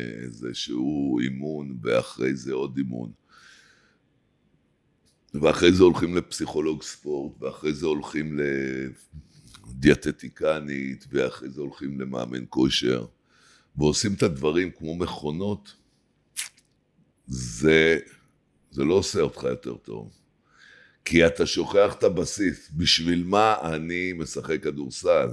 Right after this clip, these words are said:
אני אוהב לשחק כדורסל. אני, זה התשוקה שלי. זה לא משהו, היום זה התייחסות אחרת. יגידו לי,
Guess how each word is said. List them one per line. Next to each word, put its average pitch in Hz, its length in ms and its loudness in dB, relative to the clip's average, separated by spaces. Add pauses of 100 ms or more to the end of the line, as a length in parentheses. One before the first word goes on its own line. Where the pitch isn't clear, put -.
(180)
אני 73 340 -2
אוהב 90 540 6
לשחק 69 480 -4
כדורסל. 60 640 -6 (760)
אני, 78 440 0
זה 85 280 8
התשוקה 98 560 0
שלי. 78 400 -2 (640)
זה 107 200 -4
לא 151 340 4
משהו, 127 420 4
היום 131 300 4
זה 123 160 4
התייחסות 120 680 2
אחרת. 110 540 -2 (480)
יגידו 120 440 4
לי, 107 160 2